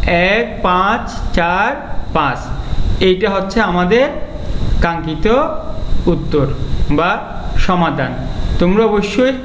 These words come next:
এই ধরনের অনেক পাঠ্য বইয়ে এবং উদাহরণে অনেকগুলো এরকম অঙ্কের সংখ্যার খেলা আছে, তোমরা নিজেরা সে-, সেগুলো এরকম করে একটু কল্পনা করে ধারণা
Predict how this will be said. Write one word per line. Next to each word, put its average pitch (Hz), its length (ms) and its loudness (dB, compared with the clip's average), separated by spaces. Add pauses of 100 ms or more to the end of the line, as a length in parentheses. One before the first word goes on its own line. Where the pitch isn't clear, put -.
এই 226 240 4
ধরনের 269 340 0
অনেক 226 420 0 (400)
পাঠ্য 175 300 0
বইয়ে 254 520 2 (200)
এবং 190 260 2
উদাহরণে 175 580 -2 (400)
অনেকগুলো 240 580 0 (520)
এরকম 170 500 0 (240)
অঙ্কের 175 380 0
সংখ্যার 190 360 0 (120)
খেলা 202 200 2
আছে, 196 300 -2 (420)
তোমরা 180 260 4
নিজেরা 190 420 0
সে-, 220 260 -4
সেগুলো 202 580 0 (260)
এরকম 226 420 0
করে 240 300 2 (560)
একটু 180 240 2
কল্পনা 190 520 0
করে 180 400 0
ধারণা 214 380 0